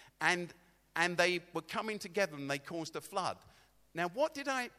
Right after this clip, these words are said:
tell you? This isn't a question, about Genesis chapter one. If you read the first few verses of Genesis chapter one, it says, "The waters beneath the firmament and the waters above the firmament." Do you remember I said the ancient view of the world? There was water underneath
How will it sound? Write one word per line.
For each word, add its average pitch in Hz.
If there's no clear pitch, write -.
tell 170
you? 95
This 123
isn't 127
a -
question, 110
about 170
Genesis 170
chapter -
one. 180
If 180
you 185
read 196
the 196
first 214
few 208
verses 208
of 196
Genesis 202
chapter 208
one, 196
it 196
says, 196
"The 156
waters 220
beneath 220
the 143
firmament 117
and 165
the 156
waters 196
above 185
the 135
firmament." 107
Do 170
you 170
remember 202
I 208
said 202
the 180
ancient 208
view 202
of 196
the 190
world? 175
There 147
was 143
water 196
underneath 190